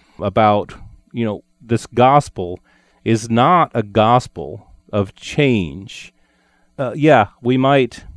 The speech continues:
change. There are some changes that happen to us, but rather it's a gospel of exchange. Our sin was exchanged for God's righteousness.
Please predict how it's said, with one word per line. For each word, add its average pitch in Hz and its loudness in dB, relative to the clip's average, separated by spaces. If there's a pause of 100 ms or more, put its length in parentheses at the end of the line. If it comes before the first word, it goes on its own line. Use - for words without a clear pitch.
(120)
change. 117 -2
There 117 0
are 110 -6
some 120 -2
changes 147 -2
that 110 -2
happen 127 -2
to 98 -2
us, 92 -4
but 110 -4
rather 147 0 (240)
it's 127 -2
a 127 2
gospel 120 2
of 117 2
exchange. 95 -6 (540)
Our 165 2
sin 120 -4 (500)
was 135 2
exchanged 113 -2 (600)
for 120 -2
God's 143 -2
righteousness. 131 -6